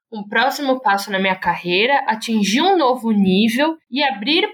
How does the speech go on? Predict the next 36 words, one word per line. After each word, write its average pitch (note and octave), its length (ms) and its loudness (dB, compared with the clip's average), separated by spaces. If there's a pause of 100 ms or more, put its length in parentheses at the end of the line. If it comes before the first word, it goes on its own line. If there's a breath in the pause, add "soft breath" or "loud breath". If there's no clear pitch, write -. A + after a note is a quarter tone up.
(120)
portas E4 520 0
para E4+ 220 -2
mim D4+ 380 2
internacionalmente." E4 1120 0
Eu G4 80 2
achei G#4+ 280 0
esse F4+ 260 -6
trecho C#4 480 -2
dessa G#3 260 -2
declaração G3 680 -2
bastante D#4 520 -2
curioso, F#3 680 0
porque E3+ 200 -4
assim, G3+ 440 -2 (160)
a G#3 140 -6
Caitlyn, B3+ 560 -2 (180)
não C#4+ 180 0
é D4 120 -2
que D#4+ 140 -6
ela A#4+ 200 2
seja D#4+ 800 2
uma D#4+ 420 2
super E4 640 0
conhecida C4 800 -2
no B3+ 80 0
automobilismo A3 960 2
que A#3 100 0
realmente A#3 540 0
vá G3+ 480 0
abrir B3 380 -4
portas. F#3+ 600 -2 (220)
Será B4+ 420 -2
que B4+ 100 -2
a A#3 100 -2
Jamie G#3+ 640 0
tá B3+ 240 0